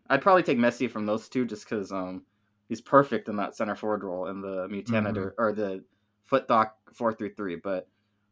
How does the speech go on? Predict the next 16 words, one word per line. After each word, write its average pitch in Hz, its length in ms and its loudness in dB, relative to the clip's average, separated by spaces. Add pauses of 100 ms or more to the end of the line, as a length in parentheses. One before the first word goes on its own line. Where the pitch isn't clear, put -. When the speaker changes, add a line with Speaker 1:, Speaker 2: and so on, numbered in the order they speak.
Speaker 1:
uh, 101 140 0
more 143 220 4
realistically, 175 680 2
I 139 100 4
guess 180 220 0
I'd 190 140 2
say, 165 240 0
like, 123 220 0
Theo 131 240 4
Hernandez, 123 580 2
which - 360 -8
is 123 120 -8
still 170 260 6
extremely 127 380 2
expensive, 120 680 -2
but 101 300 -4